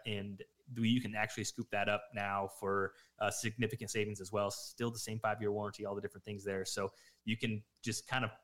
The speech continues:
per-, periodically check that out and see what we have in the vault. And, you know, whether it's limited run products or we have, uh, you know, something that we're gonna phase out to make room for new and exciting products. But it's,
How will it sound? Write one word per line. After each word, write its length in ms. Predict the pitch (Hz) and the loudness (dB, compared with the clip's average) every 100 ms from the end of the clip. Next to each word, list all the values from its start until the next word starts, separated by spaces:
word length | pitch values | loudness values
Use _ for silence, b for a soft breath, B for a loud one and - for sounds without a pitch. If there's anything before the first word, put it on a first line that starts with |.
| - | -8
per-, 140 | 120 | -6
periodically 760 | - 156 143 131 131 135 127 117 | 2 4 6 6 4 2 2 2
check 340 | - - 143 - | -2 0 2 2
that 140 | 113 | 4
out 200 | 113 123 | 4 4
and 100 | 127 | 2
see 160 | - 120 | 2 2
what 120 | 113 | 2
we 100 | 107 | 2
have 240 | 110 117 | 2 2
in 60 | 117 | 0
the 80 | 95 | 4
vault. 340 | 107 110 110 - | 6 6 4 0
And, 380 | 107 107 101 101 - b b | -2 0 0 -2 -8 b b
you 60 | 107 | 0
know, 80 | 101 | 4
whether 160 | 110 | 6
it's 140 | 107 113 | 4 2
limited 300 | 110 101 95 | 0 0 -2
run 160 | 92 | -4
products 520 | - 143 151 151 - - | 2 4 4 2 -2 -2
or 380 | 104 104 101 101 | 2 4 4 2
we 220 | 104 104 | 2 0
have, 440 | 101 101 101 101 98 | 0 2 2 2 0
uh, 200 | 98 95 101 - | 0 0 -2 -6
you 80 | 110 | -6
know, 80 | 107 | -4
something 200 | - 123 | -4 -4
that 100 | 113 | -4
we're 80 | 107 | -2
gonna 140 | 110 | -2
phase 300 | 101 110 101 | 0 -2 0
out 220 | 107 110 - | 0 -2 -4
to 360 | 101 98 98 98 | -2 -2 -4 -4
make 200 | 104 107 | -4 -2
room 160 | 110 107 - | -2 -4 -2
for 400 | 98 98 98 95 | 0 0 0 0
new 340 | 107 120 123 131 | 2 4 4 2
and 80 | 101 | -6
exciting 360 | 98 104 101 92 | -4 -2 -2 -4
products. 340 | 101 98 - - | -2 -2 -4 -8
But 140 | 98 B B B B B _ - | -10 B B B B B _ -2
it's, 300 | 117 - | 0 -2